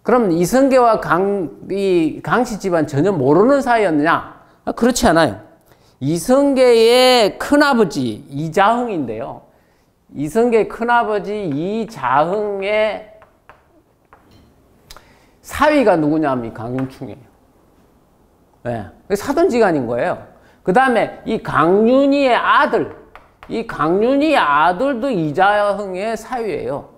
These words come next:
그럼 갭사돈 관계인 거죠. 그러니까 이미 알고 있던 관계였단 말이죠. 그러니까 어디 모르는 뭐 개성에서 힘 있는 이런 집안에서 개성의 힘을 얻기 위해서 이 사람을 부인으로 택했다는 일반적인 통설은 전혀 틀린 거예요.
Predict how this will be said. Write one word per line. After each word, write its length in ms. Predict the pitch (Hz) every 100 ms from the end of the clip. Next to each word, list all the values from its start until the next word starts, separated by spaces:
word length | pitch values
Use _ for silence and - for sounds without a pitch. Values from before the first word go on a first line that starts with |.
| _ _ -
그럼 160 | 226
갭사돈 560 | - 165 170 269 392 339
관계인 380 | 196 160 131 107
거죠. 400 | 101 123 113 - _ _ _
그러니까 260 | 233 233 196
이미 340 | 196 269 269
알고 500 | 123 127 139 151 240
있던 280 | 247 247 220
관계였단 560 | 170 147 127 101 120
말이죠. 360 | 117 101 - - _ _ _ _
그러니까 440 | 190 240 180 170
어디 320 | 175 226 190 151
모르는 640 | 127 131 160 220 247 202
뭐 140 | 156
개성에서 560 | - 143 202 233 180 170
힘 260 | 160 220 226
있는 400 | 208 170 147 127
이런 260 | 202 220
집안에서 520 | 175 175 180 165 156
개성의 420 | 160 143 143 214 185
힘을 300 | 202 202 170
얻기 260 | 139 165
위해서 400 | 151 139 147 196 - - _
이 120 | 165 170
사람을 420 | 180 156 160 175
부인으로 420 | 156 175 165 139
택했다는 560 | 156 190 180 165 143 147
일반적인 720 | 190 196 208 190 175 180 160
통설은 540 | 220 226 175 139 160
전혀 260 | 120 113 139
틀린 320 | - 240 214
거예요. 200 | -